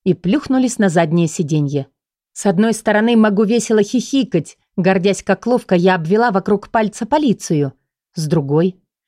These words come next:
это же только преступники могут этим кичиться. Хотя, с другой стороны, разве ослушаться приказа полиции —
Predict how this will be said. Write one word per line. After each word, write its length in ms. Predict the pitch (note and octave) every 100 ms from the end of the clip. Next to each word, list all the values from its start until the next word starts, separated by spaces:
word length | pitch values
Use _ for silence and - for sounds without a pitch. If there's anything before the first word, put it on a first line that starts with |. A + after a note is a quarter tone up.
| _
это 200 | F3 F#3
же 160 | - G3
только 400 | - G#3 G3+ G#3
преступники 800 | G#3+ G3 - G3+ G#3 C4+ C#4 D#4+
могут 360 | D#4+ C#4+ A3 B3
этим 260 | A#3+ A3
кичиться. 680 | A3 C#4 - A#3 - F3+ C#3+ _ _ _ _
Хотя, 420 | - D3+ D#3+ C#3+ -
с 120 | F#3 D#3+
другой 260 | F3 D#3+
стороны, 460 | A#2 F3+ F3 F3+ C#3+ _ _ _
разве 520 | F#3 F3+ F3+ E3+ G3
ослушаться 640 | F#3+ A#3 A#3+ - G3 G#3
приказа 480 | - G#3+ A3+ G#3 E3+
полиции — 720 | - F#3+ G#3 G3+ - D#3 C#3